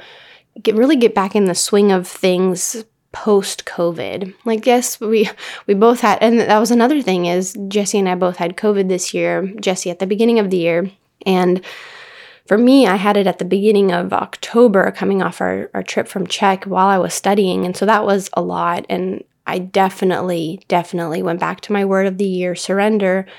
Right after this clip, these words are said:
during my covid, during my just feeling awful and just thinking, "You have to relax."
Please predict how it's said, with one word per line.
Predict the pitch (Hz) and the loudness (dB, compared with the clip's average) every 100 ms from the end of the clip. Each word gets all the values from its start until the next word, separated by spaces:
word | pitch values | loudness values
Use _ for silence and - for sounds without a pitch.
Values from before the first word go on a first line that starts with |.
| - - - _ - 190 | -20 -20 -20 _ -14 0
during | 240 240 214 208 202 | 4 6 4 4 2
my | 202 | 0
covid, | 180 214 196 185 180 175 180 | -2 -2 -2 0 0 0 -4
during | 202 202 214 226 220 | -2 2 4 4 2
my | 196 180 165 160 - - | 0 -2 -4 -4 -8 -10
just | - 175 - | -6 -6 -6
feeling | - - 214 208 165 - - - | -12 -6 -4 -2 -4 -8 -6 -2
awful | 202 220 - 202 175 | 0 0 -2 -4 -2
and | 160 165 165 - | -4 -4 -8 -10
just | - - | -10 -4
thinking, | 196 196 190 190 190 | -2 0 0 0 -2
"You | 220 | -4
have | 220 - 202 - | -4 -4 -4 -6
to | - | -8
relax." | 196 185 175 190 - - | -4 -4 -6 -8 -12 -16